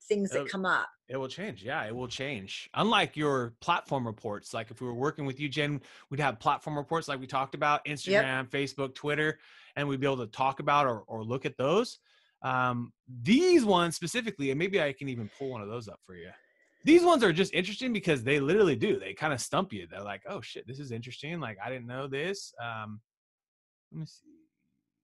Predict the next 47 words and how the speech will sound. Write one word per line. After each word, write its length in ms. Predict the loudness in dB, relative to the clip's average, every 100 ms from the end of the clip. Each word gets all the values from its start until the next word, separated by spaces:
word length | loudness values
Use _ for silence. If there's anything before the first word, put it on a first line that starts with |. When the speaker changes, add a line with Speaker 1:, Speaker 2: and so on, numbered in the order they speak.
| _ _ _ _ _ _
Speaker 2:
Maybe 180 | -18 -18
this 120 | -18 -18
one 80 |
would 120 | -18 -16
be 120 | -14
a 20 |
good 80 | -14
one. 140 | -12 -14
I 20 |
don't 80 | -16
know. 280 | -20 _ -20 _
This 120 | -16
is 60 | -14
just 200 | -14 -12
one 100 | -12
of 60 | -12
our 140 | -14
small 280 | -14 -14 -12
local 220 | -14 -16
clients, 360 | -20 -20 -20 -18 -12
Evans 260 | -10 -12
Feed. 320 | -12 -12 -12 -14 _ _ _ _ _ _ _ _ _ _ _
Um, 380 | 0 2 2 -2 -4
so 140 | 2
this 140 | 2 2
is 60 |
a 60 | 0
Facebook 480 | 2 0 2 -2 -4 -8
analytics 520 | -4 -2 -2 -4 -6 -6
that 100 | -4
would 160 | -4
happen, 340 | 0 0 2 2
like, 160 | 0
on 140 | -2 -4
a 40 |
Facebook 380 | -2 -6 -2 -4
page. 340 | -2 -4 -6 -2
It 60 |
would 180 | 0 0
show 380 | -2 0 2 4
us 220 | 2 0
how 280 | -4 2 2
many 180 | 2 -2
people 320 | -2 -2 -2
were 180 | 0 -2
reached, 320 | -4 -6 -8
impressions, 720 | -10 -6 -6 -4 -8 -8 -14